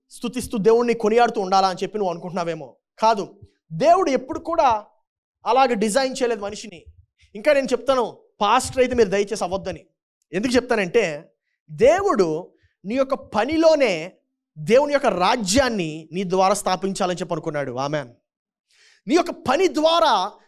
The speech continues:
దేవుని యొక్క రాజ్యాన్ని స్థాపించాలని చెప్పి ఆయన ఆశపడుతున్నాడు. మనము గమనించినట్లయితే, ఆదివారం మనం గడిపేది రెండు లేక మహా అయితే మూడు గంటలు.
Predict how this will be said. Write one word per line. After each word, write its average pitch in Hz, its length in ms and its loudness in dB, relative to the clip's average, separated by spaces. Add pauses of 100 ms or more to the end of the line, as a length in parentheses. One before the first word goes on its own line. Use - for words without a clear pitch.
(100)
దేవుని 294 260 2
యొక్క 320 140 2
రాజ్యాన్ని 254 640 2
స్థాపించాలని 262 680 -2
చెప్పి 262 180 -2
ఆయన 220 160 0
ఆశపడుతున్నాడు. 208 720 -4 (540)
మనము 349 600 2 (420)
గమనించినట్లయితే, 294 1000 0 (760)
ఆదివారం 359 720 2
మనం 302 220 0 (100)
గడిపేది 311 480 0
రెండు 262 600 2
లేక 233 240 0
మహా 226 500 0
అయితే 277 220 2
మూడు 247 240 2
గంటలు. 220 440 0